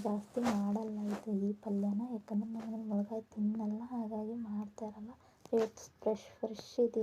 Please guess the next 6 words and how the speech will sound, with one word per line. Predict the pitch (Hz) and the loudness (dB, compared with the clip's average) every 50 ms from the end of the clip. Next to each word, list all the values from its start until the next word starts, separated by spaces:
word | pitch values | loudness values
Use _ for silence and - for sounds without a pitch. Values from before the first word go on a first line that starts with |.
| 214 | 0
ಅಂತ | 214 208 - - 240 | 0 -4 -6 -4 -4
ನಮ್ಮ | 240 220 220 214 | -4 -2 -2 0
ಮಾಮ | 214 202 208 226 214 - - | 0 0 0 -2 -4 -6 -2
ತಂದಿದ್ರು, | 214 202 202 208 208 208 202 208 - - 240 226 | 0 0 2 2 0 -2 -4 -6 -4 -2 -2 -2
ಹಾಗಾಗಿ | 220 220 208 214 214 214 214 240 233 220 208 | 4 6 4 4 4 2 -4 -4 -2 0 0
ಮಾಡ್ತಾಯಿದ್ದೀನಿ. | 202 202 202 - - - 214 208 202 208 214 202 202 240 | 0 0 0 -2 -4 -4 -4 -4 -4 -2 0 2 2 2